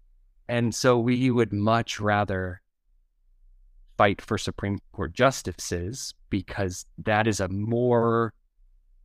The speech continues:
uh, that leaves us in control, to simply put it,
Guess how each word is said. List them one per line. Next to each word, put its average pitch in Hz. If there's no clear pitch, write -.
uh, 104
that 151
leaves 151
us 135
in 117
control, -
to 110
simply 92
put -
it, -